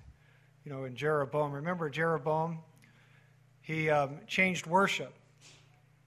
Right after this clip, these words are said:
to prevent the Israelites from going back to Judah, to make sure that his people would remain where they were. In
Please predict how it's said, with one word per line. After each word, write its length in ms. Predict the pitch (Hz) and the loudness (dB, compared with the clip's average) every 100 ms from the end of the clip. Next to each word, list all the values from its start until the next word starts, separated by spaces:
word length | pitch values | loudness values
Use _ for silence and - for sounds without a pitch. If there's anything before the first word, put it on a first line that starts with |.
| _ | _
to 280 | - 160 156 | -8 -6 -6
prevent 380 | 147 147 156 170 | -6 -6 -4 -4
the 80 | 151 | -4
Israelites 400 | 151 143 135 - | -4 -6 -6 -8
from 160 | 143 | -10
going 260 | 135 147 135 | -6 -6 -6
back 320 | 143 143 143 | -4 -4 -4
to 100 | 135 | -8
Judah, 400 | 127 147 135 127 113 _ - _ _ _ _ _ _ _ _ _ _ - | -8 -6 -6 -8 -16 _ -20 _ _ _ _ _ _ _ _ _ _ -8
to 380 | 170 170 165 170 | 0 2 0 -2
make 200 | 160 151 | -4 -4
sure 360 | - 214 190 143 | 0 4 4 4
that 260 | 139 139 - - _ _ _ _ _ _ | -4 -6 -12 -20 _ _ _ _ _ _
his 200 | 160 151 | -4 -4
people 340 | - 196 160 | -4 -4 -4
would 260 | 147 143 123 - - | -4 -4 -6 -10 -8
remain 420 | 151 165 170 147 | -2 2 2 2
where 120 | 143 | -2
they 160 | 143 143 | -4 -4
were. 340 | 156 185 143 | 2 2 2
In 140 | 135 | -4